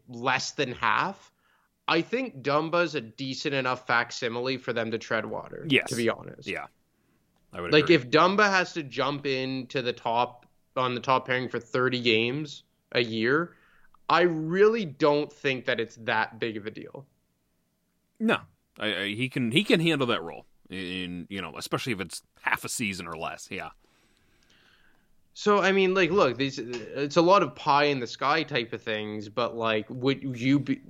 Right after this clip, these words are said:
Speaker 1: like, if you're bringing in Strome and Alex DeBrincat, like, would you be very upset about parting with Farabee in a first, uh, in, in the fifth
Speaker 2: No,
Speaker 1: overall?
Speaker 2: absolutely not.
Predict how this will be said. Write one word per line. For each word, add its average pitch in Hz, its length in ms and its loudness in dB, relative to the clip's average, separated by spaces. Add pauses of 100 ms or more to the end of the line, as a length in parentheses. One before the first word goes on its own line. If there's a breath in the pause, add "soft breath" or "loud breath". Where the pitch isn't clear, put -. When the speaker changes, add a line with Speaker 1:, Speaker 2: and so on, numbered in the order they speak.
Speaker 1:
like, 135 240 6
if 156 120 6
you're 214 160 4
bringing 196 280 6
in 151 80 4
Strome 143 580 2
and 127 220 0
Alex 120 340 0
DeBrincat, 117 720 4 (1200)
like, 143 440 2 (160)
would 127 300 0
you 123 220 -2 (280)
be 139 160 2
very 127 440 6
upset 127 460 2
about 135 300 2
parting 123 340 0
with 113 180 -4
Farabee 120 380 2
in 120 120 2
a 117 40 -2
first, 120 460 -2
uh, 113 200 6
in, 123 140 0
in 120 180 -2
the 117 80 -2
fifth 113 60 -6
Speaker 2:
No, 233 120 10
Speaker 1:
overall? 123 200 4
Speaker 2:
absolutely 135 500 4
not. 73 220 -8